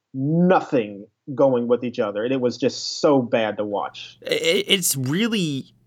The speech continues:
Speaker 2: it's really, really frustrating how we don't get enough development,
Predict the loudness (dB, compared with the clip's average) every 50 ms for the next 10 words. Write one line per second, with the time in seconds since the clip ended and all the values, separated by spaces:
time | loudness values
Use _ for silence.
0 | _ _ _ 0 0 0 0 -2 -2 2 4 4 6 6 6 6 6 6 4 4
1 | 4 4 2 2 2 2 0 0 0 0 0 -2 -4 -6 -10 _ _ _ _ -12
2 | -2 2 4 4 4 4 4 4 2 2 0 -2 -6 -14 -20 -20 _ _ _ _
3 | _ _ _ _ _ _ _ _ _ -6 -4 -4 -4 0 2 4 4 4 4 2
4 | 0 -4 -6 -2 0 2 2 2 2 0 -2 -4 _ _ _ _ _ _ _ _
5 | _ _ _ 0 2 4 4 4 2 2 2 0 -2 0 2 2 2 2 0 -2
6 | -4 -4 -6 -6 -8